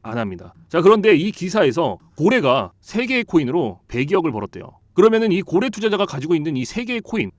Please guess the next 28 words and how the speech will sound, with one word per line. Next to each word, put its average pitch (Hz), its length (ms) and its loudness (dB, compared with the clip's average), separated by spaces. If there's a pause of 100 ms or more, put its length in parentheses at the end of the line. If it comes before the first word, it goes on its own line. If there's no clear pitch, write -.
당연히 240 360 -2
돈이 190 260 0
되고 196 180 2
이득이 165 280 -4
되니까 139 400 -2 (160)
가지고 220 280 -4
있었던 214 280 0
거겠죠. 107 460 -6 (160)
그래서 190 300 0
백이억을 147 480 0
번 117 200 -6
거고. 92 360 -6 (240)
그러면 254 220 4
우리도 254 200 2
마찬가지예요. 131 640 -2 (140)
이 233 140 0
고래들이 247 460 -2
가지고 175 320 -2
있는 104 240 -4 (240)
이 220 160 -2
세 269 160 -2
개의 277 160 -2
코인이 226 240 -4
뭔 135 220 -2
줄 160 120 -2
알면은 113 320 -4
우리도 147 240 -6
충분히 247 460 -6